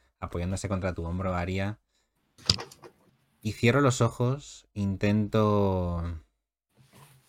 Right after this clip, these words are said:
ver más allá de la luz y ver qué me dice la luz estelar sobre la dirección en la que podría dirigirnos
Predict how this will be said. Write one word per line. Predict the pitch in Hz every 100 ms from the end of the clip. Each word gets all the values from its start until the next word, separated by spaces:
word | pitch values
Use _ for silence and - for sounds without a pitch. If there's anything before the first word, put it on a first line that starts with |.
| _ _ _ -
ver | 95 110 110 101
más | 101 -
allá | 107 101
de | 98
la | 90
luz | 90 90 87 - _ _
y | 92 90
ver | 90 90 87 87 80 - _ _ _ _ _ _ _ _ _ _ _ _ _ _ _ _ _ _
qué | 113
me | 120
dice | 117 113 - 117 117 120 -
la | 101 95
luz | 98 -
estelar | 110 - 92 92 113 - _ _ _ _ _ _ _ _ _ _
sobre | - 95 90 90 87
la | 85 92
dirección | 92 87 - - 107 107 90
en | 87
la | 85 82
que | 85
podría | 85 85 92 92 87 82 78 78 _ _ _ _ _ _ _ -
dirigirnos | 92 87 - 98 87 82 - -